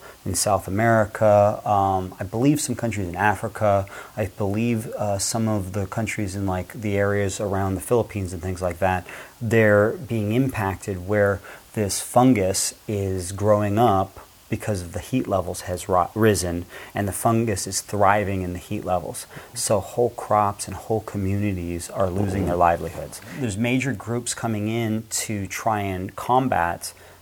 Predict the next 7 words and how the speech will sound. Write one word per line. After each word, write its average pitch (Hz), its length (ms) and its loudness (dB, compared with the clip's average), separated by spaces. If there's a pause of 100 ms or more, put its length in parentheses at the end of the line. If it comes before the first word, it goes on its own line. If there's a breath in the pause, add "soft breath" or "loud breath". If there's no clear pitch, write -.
(140 soft breath)
this 98 360 0
by, 98 500 2
uh, 92 560 2
going 113 240 -2
to 104 60 -8
those 107 180 -2
communities 101 800 -2